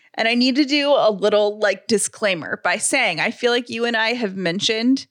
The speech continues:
th-, like, probably three times in the past six months that we've gotten in a fight.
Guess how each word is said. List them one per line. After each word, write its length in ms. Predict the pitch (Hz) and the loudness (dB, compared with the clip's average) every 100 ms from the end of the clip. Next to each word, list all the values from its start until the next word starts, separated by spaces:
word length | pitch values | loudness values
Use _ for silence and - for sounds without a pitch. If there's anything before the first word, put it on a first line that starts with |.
| _ _ _ _ _ _ _ _ _ _ - | _ _ _ _ _ _ _ _ _ _ -14
th-, 280 | - - - | -10 -10 -4
like, 400 | 208 214 - - | -2 -2 -4 -8
probably 280 | - 392 508 | -4 0 0
three 500 | - - 226 202 220 | -2 -4 0 0 -2
times 640 | - 208 170 170 202 247 | -4 -2 0 0 -2 -2
in 120 | - | -2
the 80 | 185 | -4
past 380 | 208 175 - - | -4 -4 -4 -4
six 260 | 185 - - | -4 -6 -4
months 560 | 156 147 220 - - - _ _ _ - | -4 -2 -4 -4 -6 -12 _ _ _ -4
that 200 | 208 185 | -2 0
we've 220 | 202 196 | -4 -2
gotten 280 | 180 165 170 | -2 -2 -4
in 120 | 147 | -8
a 40 | |
fight. 520 | 170 - - - - | -8 -10 -10 -10 -14